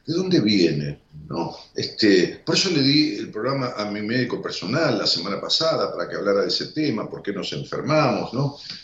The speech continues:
Este, y, y, y todo lo que yo he leído sobre eso, ¿no? Con,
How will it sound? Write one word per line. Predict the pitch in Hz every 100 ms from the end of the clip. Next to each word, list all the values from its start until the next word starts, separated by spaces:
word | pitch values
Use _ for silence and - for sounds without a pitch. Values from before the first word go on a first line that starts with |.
| - -
Este, | - - 95
y, | - - -
y, | 107 107 101
y |
todo | - 151
lo | -
que | -
yo | 151 147
he |
leído | 101 151 180 120
sobre | - - 104 156 180
eso, | - - -
¿no? | 117 156 -
Con, | -